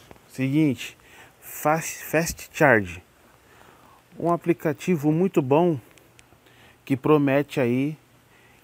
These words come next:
tá carregando bem rápido a bateria do seu aparelho. Vamos conferir? Primeiro, pra quem não tem costume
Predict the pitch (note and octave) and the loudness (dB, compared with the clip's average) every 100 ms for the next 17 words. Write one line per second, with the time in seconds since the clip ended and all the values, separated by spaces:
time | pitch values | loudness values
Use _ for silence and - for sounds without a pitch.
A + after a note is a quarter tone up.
0 | _ B2+ - C3+ C3+ A#2 A2+ B2+ C3+ C#3 | _ 0 0 0 0 -2 -2 0 2 0
1 | C3+ B2 A#2+ G#3+ D3+ C#3+ D#3+ - D3+ D#3 | -2 -2 4 4 4 0 -2 -2 -6 -8
2 | - - - - - - - _ - _ | -10 -20 -20 -20 -20 -20 -20 _ -20 _
3 | _ _ - C#3 D3 - D3 C3 B2+ B2+ | _ _ 0 4 4 4 2 4 4 2
4 | A#2+ G#2+ - - - _ - _ _ B2+ | 2 -4 -16 -20 -20 _ -20 _ _ -8
5 | C3+ D3 C3+ C#3 G#2 F2+ E2 - - _ | -2 0 2 2 2 -4 -10 -20 -20 _
6 | _ _ - - - - - - D3 D3+ | _ _ -20 -20 -20 -20 -20 -2 2 2
7 | - A2+ - A#2+ C3+ - - - - - | -2 -8 -4 -2 -2 -4 -16 -20 -20 -20
8 | - - - - - - - _ D3 D3+ | -20 -20 -20 -20 -20 -20 -20 _ 2 4
9 | B2+ C#3 D3 D3 C3 D#3+ E3+ F3 D3 C#3 | 4 2 0 -2 -4 -2 0 -2 -2 -6
10 | C3 A#2 - C#3+ D3+ C3 G2+ | -6 -14 -8 -4 -2 -2 -6